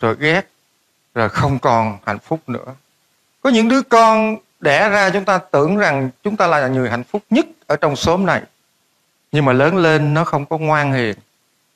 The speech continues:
Và thậm chí ba đứa rồi năm đứa, người ta tưởng là con đông là hạnh phúc. Quý vị ơi, nó không có ngoan ngoãn, nó ham chơi, nó lêu lỏng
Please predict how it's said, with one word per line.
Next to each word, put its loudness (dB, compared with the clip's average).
Và -6
thậm -2
chí -4
ba 0
đứa 0
rồi 0
năm -2
đứa, -2
người -4
ta -2
tưởng -2
là -2
con -2
đông 0
là -2
hạnh -2
phúc. -2
Quý 0
vị 0
ơi, 0
nó -2
không -2
có 0
ngoan 0
ngoãn, -2
nó 0
ham 0
chơi, 4
nó 0
lêu 0
lỏng 0